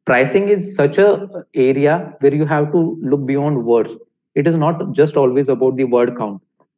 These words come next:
So make sure you have to be creative in your writing. You have to make sure that, uh, whatever message you are giving out to the public, uh, it is resonating with the public, to the stakeholders, to the, uh,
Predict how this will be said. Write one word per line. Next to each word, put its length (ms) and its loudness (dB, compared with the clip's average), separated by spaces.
So 120 0
make 220 0
sure 160 0
you 160 0
have 240 0
to 60 4
be 200 0
creative 480 2
in 100 -2
your 200 -2
writing. 340 -4
You 140 -4
have 220 -6
to 60 -4
make 220 -4
sure 200 -4
that, 340 -4
uh, 160 -4
whatever 400 -2
message 340 -2
you 120 4
are 80 2
giving 340 0
out 240 -2
to 60 -2
the 100 0
public, 540 -2
uh, 280 -8
it 120 -2
is 140 4
resonating 720 2
with 200 -2
the 80 2
public, 560 -2
to 140 -2
the 220 4
stakeholders, 640 0
to 140 -2
the, 140 2
uh, 440 -8